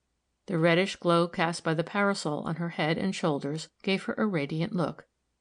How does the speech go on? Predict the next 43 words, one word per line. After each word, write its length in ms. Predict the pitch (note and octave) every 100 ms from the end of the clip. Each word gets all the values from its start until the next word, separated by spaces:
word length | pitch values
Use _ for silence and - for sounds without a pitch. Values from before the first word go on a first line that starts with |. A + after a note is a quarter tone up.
| -
but 140 | G3+
the 80 | G#3
glow 320 | G3+ F#3 G3
in 80 | G#3+
her 120 | A3
face 380 | - D#3+ D3 -
seemed 200 | F#3+ F#3
to 80 | G#3+
come 300 | - D#3 D#3+
as 220 | E3 -
much 180 | G3 -
from 200 | F#3 F3
some 240 | - E3
inner 260 | - G#3+ F#3+
light 320 | C3+ - - _
as 160 | F3+ F3+
from 240 | - E3+
some 280 | E3 C#3+ C#3+
without. 440 | D#3 D#3+ C#3+ - - _ _ _ _ _ _ _ _
The 100 | -
man 300 | A3+ A3 G3
finished 420 | F#3+ A#3+ G#3 -
the 80 | -
letter 340 | F#3+ F3+ C#3 D#3+
and 200 | G3+ F3+
handed 300 | F3+ E3+ F#3+
it 120 | F#3+
back 220 | F#3+ G3
to 100 | -
her, 320 | - - F3+ _ _ _ _ -
and 140 | G3
they 100 | G3+
stood 300 | G3+ - B3
a 80 | G3+
minute 300 | D#3 D3+ -
talking. 520 | - E3+ - - - _ _ _ -
Then 280 | G#3+ G3 G3+
she 120 | A3
turned 260 | - G#3+
back 200 | G3+ D3
to 100 | -
the 120 | D#3+ D#3+
house. 440 | D#3+ - - -